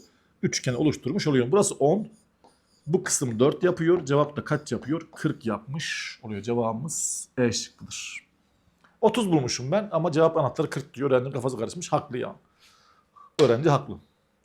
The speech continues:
Bu da çok güzel bir soru bak. Buna dikkat edin. Şimdi bak burada nasıl oluşacak? Şekilde kaç tane üçgen vardır diyor. Şimdi burada kaç tane üçgen olmak çok zor.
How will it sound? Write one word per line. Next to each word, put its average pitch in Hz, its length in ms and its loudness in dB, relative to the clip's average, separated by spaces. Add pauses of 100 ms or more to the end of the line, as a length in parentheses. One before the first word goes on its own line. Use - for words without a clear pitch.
(880)
Bu 277 80 2
da 294 80 12
çok 208 240 10
güzel 135 240 6
bir 110 60 -4
soru 113 200 2
bak. 107 120 2
Buna 165 160 6
dikkat 156 300 8
edin. 190 120 -2
Şimdi 226 300 0
bak 160 220 8
burada 220 180 6
nasıl 208 200 6
oluşacak? - 460 0 (380)
Şekilde 220 580 8
kaç 233 240 6
tane 208 220 2
üçgen 180 400 4
vardır 117 340 2
diyor. - 320 -8 (680)
Şimdi 196 220 0
burada 240 220 8
kaç 226 200 6
tane 233 120 2
üçgen - 180 2
olmak 226 180 0
çok 202 200 10
zor. 151 260 8